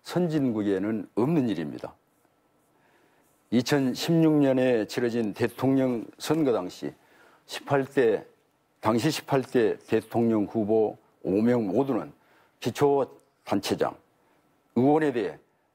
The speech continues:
정당 공천을 하지 않겠다고 공약을 했습니다.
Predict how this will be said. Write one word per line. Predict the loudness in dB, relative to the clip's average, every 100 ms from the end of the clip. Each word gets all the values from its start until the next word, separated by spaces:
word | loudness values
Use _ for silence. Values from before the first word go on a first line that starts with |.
| _
정당 | -4 0 2 2 0 -6 -12
공천을 | -4 -2 -2 0 2 0 -2
하지 | -2 0 0
않겠다고 | -2 -6 -4 -2 0 -2 -4
공약을 | -2 0 0 0 -2 -4 -4
했습니다. | -4 -2 -4 -4